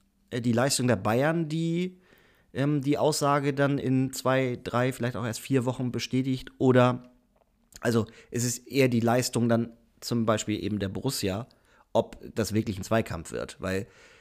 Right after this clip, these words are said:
dass Bayern stark ist, sie sind vielleicht jetzt zum jetzigen Zeitpunkt stärker,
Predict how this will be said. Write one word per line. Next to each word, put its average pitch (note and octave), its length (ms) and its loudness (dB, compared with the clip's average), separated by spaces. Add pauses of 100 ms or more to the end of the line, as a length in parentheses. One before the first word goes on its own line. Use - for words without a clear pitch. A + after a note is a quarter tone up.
(140)
dass G2+ 240 -2
Bayern A#2 400 4
stark A2+ 420 2
ist, - 480 -4 (260)
sie A2+ 180 0
sind C#3 200 4
vielleicht A2 260 2
jetzt C#3 320 0
zum A#2+ 140 2
jetzigen C#3+ 280 0
Zeitpunkt C3+ 360 -2
stärker, D3+ 680 2